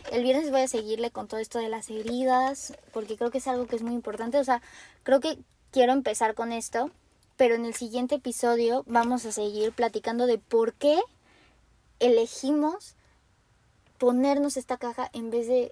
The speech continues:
abrirnos, ¿no? Porque al final en el fondo nosotros tenemos ese miedo así de que, "Ay, sí o no, sí o no", pero ese miedo nos gana, ¿no? Y muchas veces como que decimos como, "No, no, no", o sea, como que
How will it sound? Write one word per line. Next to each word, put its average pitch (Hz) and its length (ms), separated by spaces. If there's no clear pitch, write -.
abrirnos, 220 680
¿no? 247 160
Porque 247 420
al 269 160
final 294 320
en 349 120
el 254 100
fondo 247 300
nosotros 233 580
tenemos 247 400
ese - 180
miedo 247 260
así 240 160
de 233 80
que, - 200
"Ay, 311 200
sí 339 200
o 294 60
no, 247 140
sí 311 140
o 294 100
no", 277 160
pero 285 180
ese 349 160
miedo 330 200
nos 262 220
gana, 247 300
¿no? 269 180
Y 240 80
muchas 262 340
veces 277 240
como 226 240
que 226 300
decimos 247 380
como, 220 260
"No, 254 260
no, 254 120
no", 247 320
o 226 60
sea, 240 260
como 226 180
que 220 300